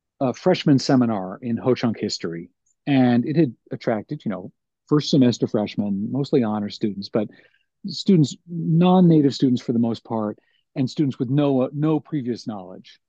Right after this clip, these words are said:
um, who just thought the topic looked interesting. And so I would do this exercise with them where I would get them to read some of the kind of early histories of the Ho Chunk Nation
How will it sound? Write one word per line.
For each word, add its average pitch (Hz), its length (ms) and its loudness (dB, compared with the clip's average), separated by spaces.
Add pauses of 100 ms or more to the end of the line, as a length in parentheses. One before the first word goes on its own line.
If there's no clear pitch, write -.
(140)
um, 113 260 -8
who - 100 -6
just 123 200 -6
thought 123 180 2
the 104 80 -6
topic 107 320 -4
looked 92 180 -8
interesting. - 460 -12 (800)
And 190 120 6
so 247 260 4
I 233 120 6
would 220 200 4
do 269 120 6
this 254 180 4
exercise 180 640 0
with 156 140 -2
them 151 200 -2
where 147 160 -2
I 151 60 0
would 151 100 -4
get 240 140 0
them 214 140 0
to 196 80 -2
read 165 400 -4
some 165 240 -8
of 139 100 -6
the 127 360 -4
kind 147 120 -10
of 135 160 -10
early 202 400 4
histories 135 840 -4 (380)
of 131 280 -4
the 123 140 -2
Ho 123 180 -4
Chunk 120 320 -6
Nation 113 560 -4